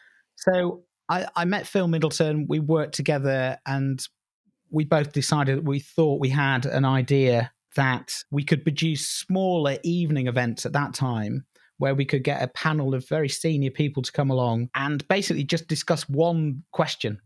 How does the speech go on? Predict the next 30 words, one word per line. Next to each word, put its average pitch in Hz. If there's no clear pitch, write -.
one 151
strategic -
question 127
facing 127
the 123
industry. 127
And 175
back 208
in 180
the 170
day, 165
we 143
thought 175
that 143
we 147
would 131
have 147
lots 170
of 151
networks. 127
So 139
we 151
set 147
up 135
two 220
networks 135
to -
start 131
off 117
with, 135